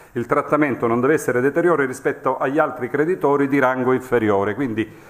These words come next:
bisogna avere un altro creditore privilegiato di rango inferiore e si può abbassare il trattamento dell'iva a quello so. Ma quindi questo permette in teoria di avere altre risorse da destinare ai chirografari, permette quindi di non rispettare il principio di capienza che ci diceva la Corte europea.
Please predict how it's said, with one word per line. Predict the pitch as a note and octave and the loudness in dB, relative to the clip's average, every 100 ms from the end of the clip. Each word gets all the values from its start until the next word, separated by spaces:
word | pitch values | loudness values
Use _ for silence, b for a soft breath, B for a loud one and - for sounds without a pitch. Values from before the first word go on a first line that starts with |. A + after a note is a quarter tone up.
| - | -20
bisogna | A2 A2+ C#3 | -8 -4 -2
avere | C3+ B2 | 0 0
un | C#3 | 0
altro | D3+ B2 | -2 -4
creditore | A2 B2 A#2+ C#3 A2+ | -4 -4 2 2 2
privilegiato | A2 A2+ A#2+ C3+ G#2+ | -2 -2 0 2 0
di | G#2+ | 0
rango | C#3+ A2+ D3+ | 0 0 -2
inferiore | D#3+ D#3+ B2 C3 - | 0 2 4 2 0
e | F#3+ | -2
si | - D3 C#3 | 0 -4 0
può | B2+ | 0
abbassare | A2+ C3 - A#2+ F#2+ | 2 -2 0 -2 0
il | G2 G2+ | -4 -6
trattamento | A#2+ A2 C3+ C3 B2+ | -6 -2 -2 -4 -4
dell'iva | C3+ D3+ A#2 G#2 | -2 0 2 0
a | |
quello | - F#2+ | 0 -4
so. | F#2 - B B B - | -4 -10 B B B -2
Ma | D3+ - - | 0 0 -10
quindi | - G3 C#3 | -4 -2 2
questo | D#3+ E3+ | 0 0
permette | E3+ F3 D#3 D#3 E3 E3 | 0 2 2 2 0 -4
in | C#3+ | 0
teoria | D#3+ F#3 D3 D3 | 2 2 2 2
di | D3+ | 2
avere | C#3 D3 C3 | 2 0 0
altre | D#3+ - C3 B2 | -2 -4 -4 -2
risorse | A#2+ B2+ G#2+ - C#3+ | 0 0 0 -2 0
da | D#3 | 0
destinare | D3+ D3+ C#3 C3 B2 | 0 -2 0 2 2
ai | |
chirografari, | A2 A2 G#2 G2+ G2+ E2+ E2 B B B - | 0 0 0 0 0 -2 -6 B B B -6
permette | B2+ B2 C#3+ C#3+ C#3+ | -4 0 -2 0 0
quindi | D#3 C#3+ A#2+ | 2 2 0
di | A#2+ | 0
non | C3+ C3 | 0 0
rispettare | B2+ - A#2+ F3 C#3 | -2 -2 0 2 0
il | A2+ | -2
principio | G#2 - A2 G#2+ | -6 -6 -2 -2
di | A2 | 0
capienza | G#2+ A#2 A2 A#2 | 0 0 0 -2
che | A2 - | -2 -6
ci | - A#2 | -8 -6
diceva | G#2 G#2+ A#2+ G#2+ | -4 0 0 2
la | G#2+ | 0
Corte | A2+ F#2+ - | 0 -4 -2
europea. | G2+ G2 G2 F2 D#2+ - | -2 0 -2 -2 -4 -8